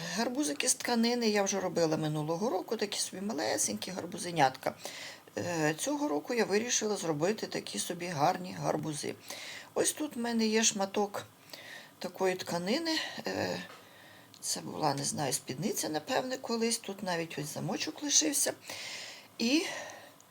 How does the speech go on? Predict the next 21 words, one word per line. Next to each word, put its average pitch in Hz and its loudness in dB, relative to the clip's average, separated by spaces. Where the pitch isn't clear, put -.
я 208 6
вирішила 247 8
зробити 220 2
таку 226 -2
собі 214 0
подушечку 202 2
гарбузик. 175 2
Дуже 208 0
гарна 185 2
тканинка, 190 0
така 175 -2
м'якенька, 220 -2
приємна 175 -2
до - -4
рук. 147 0
Ось - 6
я 233 2
що 247 4
зробила. 147 6
Стягнула 202 6
її, 220 2